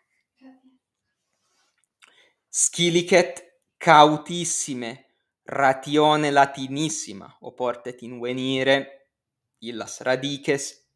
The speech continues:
et derivare, sunt multa derivativa latine. Restat erga, fortasse dicit ergo, restat ergo, fortasse est mendum, minus liquet mihi. Restat ergo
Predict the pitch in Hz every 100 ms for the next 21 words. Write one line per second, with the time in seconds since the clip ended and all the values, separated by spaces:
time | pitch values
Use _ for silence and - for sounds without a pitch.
0 | - 110 113 - - 139 131 131 131 165
1 | 143 113 104 - 135 - 139 165 185 202
2 | 202 160 160 156 147 143 - 165 117 110
3 | - - _ - 107 - 101 90 - _
4 | _ _ _ - - 135 135 - - 139
5 | 131 - _ _ _ - 127 117 95 127
6 | 131 160 - _ _ - 127 - 165 -
7 | 131 131 - - _ _ - 120 - -
8 | - - _ _ - 131 127 - 120 117
9 | - _ 123 104 - - - - - 131
10 | 131 127 120 - 139 104 - - - _
11 | _ 123 127 127 - 131 123 101 - 120
12 | 87 - _ - - - - - 127 -
13 | 117 - - 160 165 165 170 151